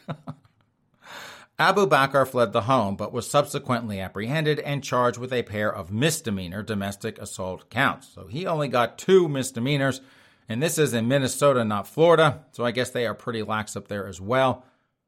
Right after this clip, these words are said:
Abu Bakr's rap sheet includes convictions for aggravated robbery, receiving stolen property, domestic assault, disorderly conduct, driving with a suspended license, marijuana possession,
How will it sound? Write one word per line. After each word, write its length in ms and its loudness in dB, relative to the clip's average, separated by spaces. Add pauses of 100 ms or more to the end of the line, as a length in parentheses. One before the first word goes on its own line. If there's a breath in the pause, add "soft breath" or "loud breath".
(220)
Abu 280 4
Bakr's 480 2
rap 260 2
sheet 260 -8
includes 420 -6
convictions 540 -2
for 140 -2
aggravated 540 -6
robbery, 480 2 (260 loud breath)
receiving 560 -2
stolen 380 -6
property, 460 2
domestic 520 -4
assault, 560 2
disorderly 560 -8
conduct, 480 2 (360 soft breath)
driving 500 2
with 160 -8
a 60 -10
suspended 500 -10
license, 480 0
marijuana 560 0
possession, 500 -2